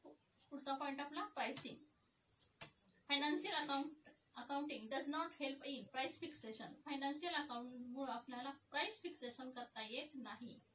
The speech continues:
कॉस्ट अकाउंट, it provides basic information for price fixation. कॉस्ट अकाउंटिंगमुळे आपल्याला प्राइस फिक्सेशन करता येते, म्हणजे किंमत निश्चित करता येते. पुढचा पॉइंट आहे classification of cost.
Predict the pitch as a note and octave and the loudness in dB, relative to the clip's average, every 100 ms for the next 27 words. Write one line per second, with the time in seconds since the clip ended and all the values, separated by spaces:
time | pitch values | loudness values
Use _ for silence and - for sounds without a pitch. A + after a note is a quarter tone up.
0 | - - - D4+ D4+ - C#4 - - - | -20 -20 0 4 4 2 0 0 -8 -10
1 | - - D#4 G4 - D4 D4 D4 D4+ A#3 | -16 -10 -2 -2 2 4 6 6 4 0
2 | C4+ F4 F4 D4+ D4 C4 B3+ B3 C#4 C#4 | 0 0 0 0 2 0 0 -4 -2 -4
3 | - - _ - C4+ B3 C4 - A#3 A#3+ | -4 -16 _ 2 4 4 0 -2 -2 0
4 | C4 - - - G#3 A3 B3+ - - _ | -4 -8 -8 -8 -8 -6 -6 -6 -10 _
5 | _ - D4+ - F4+ E4+ D4 D4+ D4 C#4 | _ 0 2 2 -2 0 0 2 0 -2
6 | A#3+ B3 - A3 B3 C4+ D#4 - D#4+ D4 | -4 -6 -6 -6 -2 2 2 0 -4 -6
7 | - A#3 - C4 D4 B3 A3 - G#3+ G3+ | -4 -6 -6 -6 -4 -4 -6 -4 -6 -6
8 | F#3 A3+ D#4 F#4 - - C#4+ C#4 D4+ C#4+ | -8 -6 -6 -6 -10 -2 0 2 0 0
9 | C#4 - B3+ - G#3+ G3+ F3 E3+ - - | -2 -4 -10 -6 -8 -4 -6 -6 -12 -20
10 | _ _ _ - - - - - - C#4+ | _ _ _ -20 -14 -12 -12 -18 -10 -4
11 | C#4+ C#4 D4 C#4 D#4+ - C4+ D4 E4 D4 | -2 0 0 0 0 2 2 2 0 -2
12 | C#4+ D4 C#4 C4+ - - - - | 0 -2 0 -2 0 -2 -2 -8